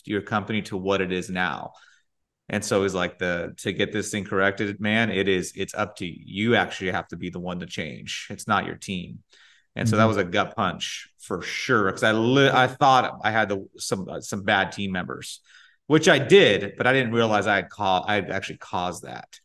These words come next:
Speaker 1: in my business. So that was a major shift where I started to do a lot more reflection into how I led and who I was in my company.
Speaker 2: That's crazy. I mean, that was probably the last thing you expected when you hired this guy. You're paying
Speaker 1: I was
Speaker 2: for him to
Speaker 1: upset,
Speaker 2: tell you
Speaker 1: actually,
Speaker 2: you're a
Speaker 1: 'cause I'm
Speaker 2: bad
Speaker 1: like, "Dude, I,"
Speaker 2: leader. <laughs> Yeah.
Speaker 1: yeah, I was like, "I paid you to tell it's, <laughs>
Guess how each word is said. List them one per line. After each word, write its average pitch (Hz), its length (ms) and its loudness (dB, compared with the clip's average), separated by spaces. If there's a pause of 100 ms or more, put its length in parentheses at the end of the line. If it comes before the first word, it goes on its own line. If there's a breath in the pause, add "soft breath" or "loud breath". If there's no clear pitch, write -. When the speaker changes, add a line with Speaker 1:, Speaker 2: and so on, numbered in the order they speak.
(440)
Speaker 1:
in 92 120 -4
my 90 140 -2
business. 82 760 -12
So - 160 -4
that 143 240 6
was 131 160 4
a 104 100 0
major 127 1120 2
shift - 800 -8
where 107 120 0
I 101 40 2
started 110 320 0
to 104 120 -2
do 104 140 2
a - 20 2
lot 101 220 2
more 98 160 -2
reflection 92 920 -4
into 92 160 -6
how 95 260 0
I 90 120 2
led 90 440 -4
and 95 300 -10
who 101 160 -2
I 92 140 0
was 85 540 -6
in 95 120 -8
my 90 140 -8
company. - 460 -12 (500)
Speaker 2:
That's 156 200 4
crazy. 123 600 4
I 117 60 2
mean, 123 440 6 (380)
that 151 160 10
was 135 100 6
probably 139 240 10
the 131 80 8
last 131 320 8
thing 139 160 6
you 135 80 6
expected 139 480 2
when 127 80 2
you 123 100 2
hired 135 300 4
this 120 140 -2
guy. 120 180 0
You're 123 160 2
paying 180 300 4
Speaker 1:
I - 40 8
was 185 120 8
Speaker 2:
for 202 100 6
him 151 140 6
to 160 60 8
Speaker 1:
upset, 139 120 8
Speaker 2:
tell 165 160 12
you 170 60 8
Speaker 1:
actually, 147 180 4
Speaker 2:
you're 143 80 6
a - 40 4
Speaker 1:
'cause 139 60 2
I'm 147 60 8
Speaker 2:
bad 143 60 6
Speaker 1:
like, 113 140 6
"Dude, 143 140 8
I," 107 60 6
Speaker 2:
leader. - 460 2
<laughs> - 20 -18
Yeah. 165 300 6
Speaker 1:
yeah, 160 320 10
I 120 120 2
was 120 80 2
like, 127 200 4
"I - 20 -14
paid 156 260 0
you 165 120 2
to 131 80 4
tell 131 280 4
it's, 120 200 0
<laughs> - 160 -18